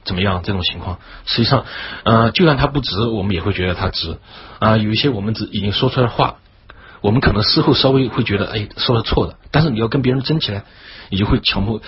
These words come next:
你就会默认的这样认-，认为自己说的对的。我们说很多时候，为什么人与人之间这样一个辩论变成了这样一种立场的争论呢？就是因为人与人，人之间有这个认知协调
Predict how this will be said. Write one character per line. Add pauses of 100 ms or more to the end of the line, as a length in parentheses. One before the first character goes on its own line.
你
就
会 (120)
默
认
的
这
样 (100)
认-，
认
为
自
己
说
的
对
的。
我
们
说
很
多
时
候， (180)
为
什
么 (100)
人
与
人
之
间
这
样
一
个
辩
论
变
成
了
这
样
一
种
立
场
的
争
论
呢？ (340)
就
是
因
为
人
与
人， (260)
人
之
间
有
这
个
认
知
协
调